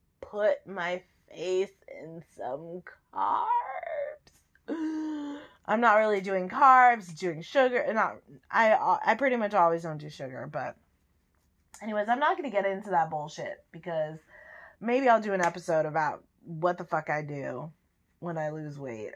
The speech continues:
or whatever, for just in case somebody wants to,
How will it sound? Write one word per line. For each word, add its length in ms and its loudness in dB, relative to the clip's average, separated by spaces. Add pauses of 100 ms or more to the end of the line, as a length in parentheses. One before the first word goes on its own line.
or 140 -10
whatever, 720 -12 (200)
for 520 -10
just 180 -12
in 80 -8
case 180 -8
somebody 280 -8
wants 300 -12
to, 160 -12